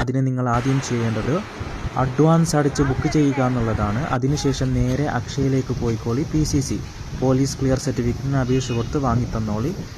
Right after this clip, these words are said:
അത് കഴിഞ്ഞിട്ട് ഞങ്ങൾ വന്നത് അഗത്തി ദ്വീപിലെ വെസ്റ്റേൺ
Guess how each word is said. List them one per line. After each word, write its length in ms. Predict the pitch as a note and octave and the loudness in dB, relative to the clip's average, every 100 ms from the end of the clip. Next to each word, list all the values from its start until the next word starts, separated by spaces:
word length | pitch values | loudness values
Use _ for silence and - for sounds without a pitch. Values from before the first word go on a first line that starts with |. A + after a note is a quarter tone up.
| - - - - | -8 -6 -4 0
അത് 100 | D3+ D#3 | 2 4
കഴിഞ്ഞിട്ട് 380 | D#3 D3+ C#3+ D3+ | 4 2 2 0
ഞങ്ങൾ 200 | C#3+ C#3+ C#3+ | 2 2 2
വന്നത് 320 | C3 B2+ A#2+ F#3 - - B2+ | 2 0 0 -2 -4 -4 -2
അഗത്തി 300 | C3 C3 C#3+ C3 | 0 0 -2 0
ദ്വീപിലെ 400 | B2 B2+ B2 D3+ - | -2 0 -2 -4 -2
വെസ്റ്റേൺ 340 | A#2+ - D#3 | -4 -2 0